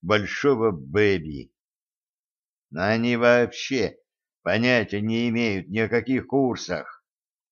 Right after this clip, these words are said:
Старший дал им команду стрелять по ногам. Если хочешь убедиться в серьёзности их намерений,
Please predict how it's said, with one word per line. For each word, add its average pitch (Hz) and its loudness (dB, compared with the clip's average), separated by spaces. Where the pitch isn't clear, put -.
Старший 120 6
дал 123 4
им 113 -2
команду 120 2
стрелять 117 -2
по 104 4
ногам. 110 0
Если 131 0
хочешь 131 0
убедиться 117 0
в 78 -8
серьёзности 104 0
их 143 -4
намерений, 135 -2